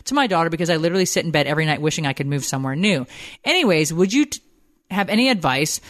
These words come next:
for me on making this deci-, decision? Should I stop being a coward and do it? Should I stay in San Diego and finish school?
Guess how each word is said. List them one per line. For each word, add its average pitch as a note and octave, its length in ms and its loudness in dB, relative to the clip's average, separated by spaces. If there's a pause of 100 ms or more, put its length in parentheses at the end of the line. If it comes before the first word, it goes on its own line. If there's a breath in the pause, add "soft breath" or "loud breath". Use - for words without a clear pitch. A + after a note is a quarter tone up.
(200 loud breath)
for G3 100 -2
me E3+ 140 2
on D#3 120 2
making C#3+ 260 0
this E3 160 0
deci-, C3 360 -2 (140)
decision? C#3 580 -2
Should E3 200 -4
I D3 60 2
stop C#3 300 -2
being D#3+ 160 0
a E3+ 60 -2
coward C#3+ 340 0
and D3+ 120 -4
do C3 140 -2
it? C3+ 140 0
Should - 120 -2
I C3+ 60 -2
stay C3+ 280 -2
in C#3+ 80 -2
San D#3 220 -2
Diego C3+ 320 -2
and C3+ 200 -4
finish C#3 300 -2
school? B3+ 420 2